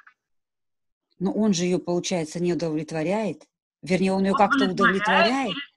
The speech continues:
Speaker 2: через, через интеллект, например, да.
Speaker 1: Ну, а он этим наполняется, его это устраивает?
Speaker 2: Это сбалансированная система. Интеллект, вот он не просто так ходит на что, где, когда, например, да, и там вот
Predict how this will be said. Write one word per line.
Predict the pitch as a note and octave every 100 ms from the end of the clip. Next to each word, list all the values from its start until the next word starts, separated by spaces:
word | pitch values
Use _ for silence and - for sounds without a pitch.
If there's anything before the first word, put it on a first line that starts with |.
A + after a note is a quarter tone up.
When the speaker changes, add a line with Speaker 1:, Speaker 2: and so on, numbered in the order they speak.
| -
Speaker 2:
через, | C4 C4 A#3+
через |
интеллект, | B3 A#3 G#3+ G3 E3+ F3+ -
например, | A#3+ B3+ C4 C4 A3
да. | E3 D#3 G3 C4+ -
Speaker 1:
Ну, | F#3 -
а | F3
он | G3+ G#3+
этим | G#3 G#3
наполняется, | G#3 G3 G3+ G3+ A#3+ C#4 B3 E3+
его | D#3 F3+
это | F#3 E3
устраивает? | D#3+ - G#3+ A#3+ G#3 C3+ B2+ _ _ _ _ _ _ _ _ -
Speaker 2:
Это | F3 F3 A#3 A3 - _ _ -
сбалансированная | E3+ - G3 D#4+ F#4 A#4 F#4 B3 G#3+ G3
система. | G3 C4 - - A#3 F#3 F#3+
Интеллект, | G3+ A3+ D#4+ G#4+ C4
вот | B3 C4+
он | C#4 A3+ - _
не | A#3 B3+
просто | C4+ F#4+ F#4+ F#4
так | D#4 A#3+ -
ходит | C4+ G#3+ G3+
на | A3
что, | - B3+
где, | G#3+ G#3+
когда, | G#3 G#3+ G#3 F#3+
например, | F3+ F3+ F3 E3+ E3+
да, | F3 B3
и | C4 G3+
там | G#3+ B3
вот | A3+ G3+ -